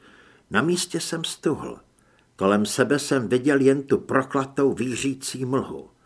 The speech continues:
Tři metry ode mě se ozvalo hlasité křupnutí. Něco velkého dopadlo na zem. „Mám ho,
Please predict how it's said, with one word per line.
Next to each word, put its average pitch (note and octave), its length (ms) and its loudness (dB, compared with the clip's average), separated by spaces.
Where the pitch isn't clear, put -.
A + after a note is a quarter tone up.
Tři - 220 4
metry D3 420 2
ode C3+ 240 2
mě D3+ 200 -4
se - 180 -6
ozvalo C3 520 0
hlasité B2+ 680 -4
křupnutí. F2+ 920 -6
Něco G#2+ 320 -4
velkého B2+ 580 -2
dopadlo A#2+ 560 -6
na A#2+ 140 -10
zem. - 380 -12
„Mám A#3 240 8
ho, E3+ 400 4